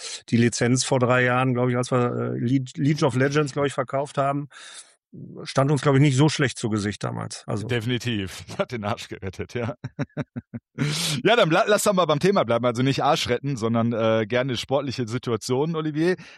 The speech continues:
Speaker 2: Ähm, letzte Mal, äh, also, ne, noch mal die,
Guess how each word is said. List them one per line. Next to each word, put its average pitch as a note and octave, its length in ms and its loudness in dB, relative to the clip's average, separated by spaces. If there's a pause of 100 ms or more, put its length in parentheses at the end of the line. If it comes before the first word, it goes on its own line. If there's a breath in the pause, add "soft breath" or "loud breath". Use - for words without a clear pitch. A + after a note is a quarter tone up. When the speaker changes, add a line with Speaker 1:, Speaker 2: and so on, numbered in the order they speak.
Speaker 2:
Ähm, C3 600 0 (540)
letzte D3 340 0
Mal, D#3+ 420 2 (100)
äh, C#3+ 60 -2
also, C3 600 2 (100)
ne, C3+ 220 0
noch C#3+ 160 0
mal C3 120 0
die, B2 100 -2